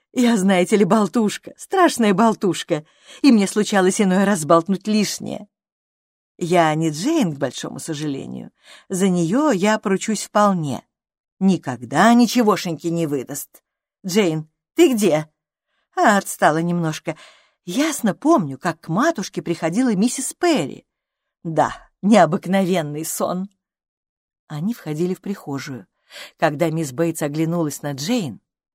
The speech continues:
её опередил взгляд мистера Найтли. Он перевёл его невольно на её лицо с лица Фрэнка Черчилла,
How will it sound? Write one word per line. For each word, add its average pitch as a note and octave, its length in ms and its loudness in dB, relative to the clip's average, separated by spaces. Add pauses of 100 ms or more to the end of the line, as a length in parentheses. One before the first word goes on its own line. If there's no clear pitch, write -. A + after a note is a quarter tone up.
(320)
её F3 260 2
опередил A#3+ 460 0
взгляд E3+ 460 -4
мистера B3 360 0
Найтли. A3+ 640 -2 (720)
Он F3 180 -6
перевёл E3+ 440 -2
его E3 120 -2
невольно E3+ 420 -2
на D#3+ 80 -4
её D#3+ 220 -2
лицо E3 460 -2 (220)
с - 100 -12
лица F#3+ 320 -2
Фрэнка A3+ 360 -2
Черчилла, F3+ 640 -2